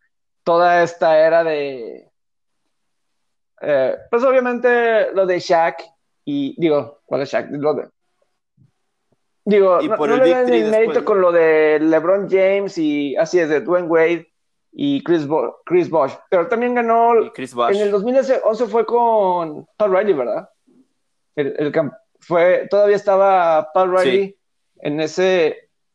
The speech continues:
Speaker 1: en ese dos mil once, ¿verdad? Ah, pues, eh, sí, ah, ah, en el dos mil seis,
Speaker 2: Sí, creo que
Speaker 1: en el
Speaker 2: sí, sí, sí.
Speaker 1: dos mil seis fue cuando todavía estaba Pat Riley, dos mil seis, y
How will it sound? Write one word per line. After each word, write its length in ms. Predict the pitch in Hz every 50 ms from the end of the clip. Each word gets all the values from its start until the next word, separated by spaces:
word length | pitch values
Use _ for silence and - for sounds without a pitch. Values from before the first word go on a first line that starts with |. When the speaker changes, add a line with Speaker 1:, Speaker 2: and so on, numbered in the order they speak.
| _ _ _ _
Speaker 1:
en 140 | - - 151
ese 160 | 165 156 190
dos 140 | 196 180 165
mil 160 | 165 170 165 180
once, 220 | 185 160 - 135 120
¿verdad? 320 | 120 117 135 160 190 190 _ _ _ _ _ _ _ _ _ _ _
Ah, 180 | - 208 220 208
pues, 120 | 208 180 202
eh, 320 | 160 - 277 - - - _ _ _ _ _ _ _ _ _ _ _ _ _ _ _ _ _ _
sí, 220 | - 220 214 214
ah, 300 | 214 208 196 170 - - -
ah, 120 | - 226 214
en 80 | 208 208
el 100 | 190 175
dos 120 | 170 156
mil 260 | 170 202 226 220 - 135
seis, 300 | 208 208 196 170 147 139
Speaker 2:
Sí, 40 | 156
creo 20 |
que 20 | 156
Speaker 1:
en 80 | 165
el 80 | 160 147
Speaker 2:
sí, 60 | 160
sí, 60 | 156
sí. 60 | 165
Speaker 1:
dos 80 | 190 208
mil 80 | 214 190
seis 320 | - 196 190 202 196 160
fue 180 | 175 190 185 -
cuando 260 | - 190 180 175 -
todavía 300 | 170 175 180 180 185 185
estaba 420 | 175 180 - 165 170 170 170 165 170
Pat 160 | 165 165 160
Riley, 400 | 160 170 170 165 147 127 123 _ _ _ _ _ _ _ _ _ _ _ _
dos 220 | _ - 139 143 139
mil 200 | 151 156 160 151
seis, 240 | - 170 160 151 - -
y 140 | - 277